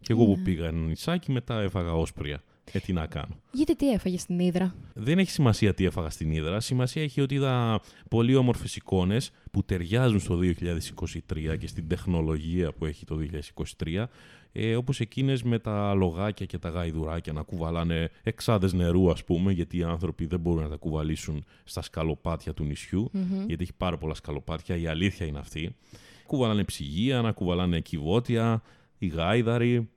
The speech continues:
Speaker 1: Εντάξει. Δεν εκμεταλλεύονται βέβαια τους τουρίστες, το παρατήρησα αυτό. Δεν τους, δεν τα καβαλάνε τουρίστες και πάνε βόλτα.
Speaker 2: Α, γιατί είναι ευσυνείδητοι πολίτες.
Speaker 1: Ναι, μπράβο στους τουρίστες.
Speaker 2: Μμμ.
Speaker 1: Δεν το περίμενα. <laughs> Κάτι
Speaker 2: Μμ.
Speaker 1: γιαγιάδες τα καβαλάγανε τα λογάκια.
Speaker 2: Εντάξει,
Speaker 1: Και
Speaker 2: οι
Speaker 1: κατέβαιναν.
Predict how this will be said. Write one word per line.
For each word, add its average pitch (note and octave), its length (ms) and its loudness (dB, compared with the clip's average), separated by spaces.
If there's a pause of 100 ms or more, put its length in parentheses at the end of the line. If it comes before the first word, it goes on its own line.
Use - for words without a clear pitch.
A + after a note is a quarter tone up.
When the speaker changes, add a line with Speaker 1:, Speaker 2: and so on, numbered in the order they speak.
(160)
Speaker 1:
Εντάξει. D#2 260 -2 (200)
Δεν C#3 140 4
εκμεταλλεύονται G#2+ 600 2
βέβαια D#2+ 240 -2
τους - 160 -16
τουρίστες, E2 640 -2
το - 100 -12
παρατήρησα D#2+ 600 -4
αυτό. D2 340 -10 (160)
Δεν F2+ 180 -4
τους, F2+ 180 -12 (200)
δεν F#2+ 280 -6
τα F2+ 100 -6
καβαλάνε D#2 600 -4
τουρίστες D2+ 420 -6
και - 120 -10
πάνε C#2+ 360 -6
βόλτα. D2 380 -6
Speaker 2:
Α, - 440 -8
γιατί G3 240 0
είναι G#3+ 100 4
ευσυνείδητοι G3+ 500 0
πολίτες. F#3 600 0
Speaker 1:
Ναι, F#2+ 360 4
μπράβο F2+ 420 2
στους - 160 -14
τουρίστες. - 580 -8 (100)
Speaker 2:
Μμμ. F#3+ 340 6
Speaker 1:
Δεν E2+ 100 -4
το D2+ 80 -4
περίμενα. C#2+ 540 -6 (100)
<laughs> - 360 -10
Κάτι F#3+ 200 0
Speaker 2:
Μμ. - 20 4
Speaker 1:
γιαγιάδες G#2 460 2
τα F#2 100 -4
καβαλάγανε E2+ 640 0
τα D2 160 -6
λογάκια. D#2 440 -6 (400)
Speaker 2:
Εντάξει, - 480 0
Speaker 1:
Και F#3 60 4
Speaker 2:
οι F#3+ 40 2
Speaker 1:
κατέβαιναν. G3+ 300 8